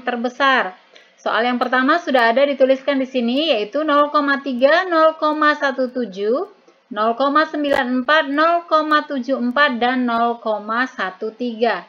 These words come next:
Kita akan mulai urutkan, perhatikan mulai dari yang terkecil.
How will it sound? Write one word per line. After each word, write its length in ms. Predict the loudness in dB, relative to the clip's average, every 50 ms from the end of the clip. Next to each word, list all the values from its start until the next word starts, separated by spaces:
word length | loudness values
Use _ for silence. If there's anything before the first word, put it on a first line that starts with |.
| -20 -20 -20 _ _ _ _
Kita 400 | -8 -6 -2 0 2 2 2 2
akan 320 | 2 0 -2 -2 0 2
mulai 400 | 2 4 4 6 4 4 2 2
urutkan, 720 | 2 2 2 0 -2 -2 -4 -2 0 2 2 0 0 -2
perhatikan 720 | -2 -2 0 -2 -2 -4 -6 -2 0 2 2 2 0 -2 -2
mulai 480 | 2 4 6 6 6 6 6 4 2
dari 480 | 2 2 2 2 2 0 -2 -4 -2 0
yang 320 | 2 2 2 0 -4 -2
terkecil. 640 | -2 -2 -2 0 -2 -4 -4 -4 -4 -4 -2 -2 -2